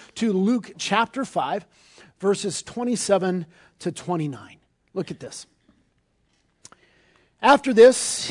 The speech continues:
he went out and saw a tax collector named Levi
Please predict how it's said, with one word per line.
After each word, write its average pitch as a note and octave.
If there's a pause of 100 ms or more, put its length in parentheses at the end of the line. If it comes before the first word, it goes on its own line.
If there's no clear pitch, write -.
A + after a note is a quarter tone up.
he A#3
went A3+
out G#3
and F#3+
saw G#3
a F3
tax -
collector E3+ (600)
named E3
Levi C#3+